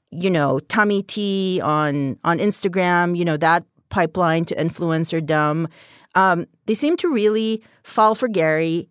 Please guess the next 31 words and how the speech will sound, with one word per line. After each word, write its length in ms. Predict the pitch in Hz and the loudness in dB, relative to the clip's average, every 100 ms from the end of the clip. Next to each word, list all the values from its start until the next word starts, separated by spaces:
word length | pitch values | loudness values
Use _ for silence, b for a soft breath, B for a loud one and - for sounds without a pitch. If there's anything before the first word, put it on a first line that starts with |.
| - | -10
It 100 | 190 | -6
seemed 180 | 262 240 | 0 2
more 160 | 233 233 | 2 0
sincere. 960 | - 208 - - 180 151 147 165 196 B B B - | 0 -2 -4 -4 -2 0 0 -2 -4 B B B -2
And 220 | 214 214 | 2 4
they 100 | 214 | 4
also 300 | - 233 320 | 4 2 0
seemed 400 | 302 - 214 202 - | -6 -4 -2 -2 -2
to 80 | |
wanna 220 | 185 175 165 | 0 0 -2
be 140 | 165 | -4
friends 560 | - 147 98 - - - | -4 -4 -4 -10 -14 -10
with 160 | - 147 | -8 -4
one 160 | 143 | -2
another. 520 | 135 120 - - - B B B - 180 | -2 -4 -6 -8 -10 B B B -16 0
The 140 | 220 | 4
women 300 | 240 262 277 | 4 4 2
were 100 | 254 | 0
very 320 | 185 190 185 | 0 0 0
warm 720 | 180 151 160 156 147 135 160 - | -2 -2 -2 -2 -2 -4 -8 -8
with 160 | 180 | -4
each 220 | 160 135 - | -4 -4 -4
other, 320 | 95 87 104 | -4 -2 -2
and, 220 | 151 170 | -2 -2
and 200 | 190 180 | -2 0
they 100 | 175 | 0
seemed 380 | 180 - 185 185 | -2 -2 -2 0
to, 180 | 202 165 | 0 0
to 160 | - 170 | -2 -4
kind 300 | 190 170 160 | -4 -2 0
of 280 | 151 147 | -2 -6